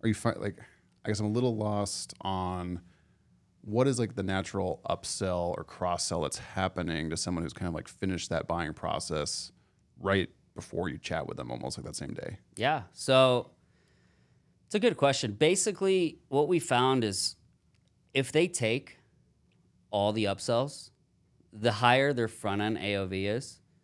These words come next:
Speaker 2: the higher their phone A O V is, like, the higher the phone sale is.
Speaker 1: Interesting. So they've almost qualified themselves as a big
Speaker 2: They're
Speaker 1: spender,
Speaker 2: qualified
Speaker 1: right?
Speaker 2: as,
Speaker 1: Yeah.
Speaker 2: like, a big
Speaker 1: Yeah.
Speaker 2: spender,
Speaker 1: Mm-hmm.
Speaker 2: right? And basically, what we,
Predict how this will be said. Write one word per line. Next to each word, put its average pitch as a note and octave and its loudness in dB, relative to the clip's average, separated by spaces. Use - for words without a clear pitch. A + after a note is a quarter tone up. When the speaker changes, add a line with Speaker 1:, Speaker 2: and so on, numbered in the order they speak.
Speaker 2:
the G#2 -2
higher A2 2
their G2 -4
phone G2 -4
A F#2 -4
O F#2 -6
V D#2 -12
is, - -16
like, G2 -6
the G2+ -4
higher G#2 2
the F#2+ -6
phone G2 -4
sale C#2+ -8
is. - -16
Speaker 1:
Interesting. F2+ -2
So F#2+ -2
they've F2+ -4
almost E2+ -4
qualified F2+ -2
themselves E2+ -4
as E2 -6
a D#2+ -4
big F2+ 0
Speaker 2:
They're A#2+ 4
Speaker 1:
spender, F2 -6
Speaker 2:
qualified G2 2
Speaker 1:
right? - -2
Speaker 2:
as, D#2 2
Speaker 1:
Yeah. F#2 2
Speaker 2:
like, F#2+ -2
a F#2+ -6
big F#2 -4
Speaker 1:
Yeah. F2+ 4
Speaker 2:
spender, F2+ 0
Speaker 1:
Mm-hmm. F#2+ -2
Speaker 2:
right? F#2+ -2
And B2 6
basically, C#3 6
what A#2+ 6
we, B2+ 0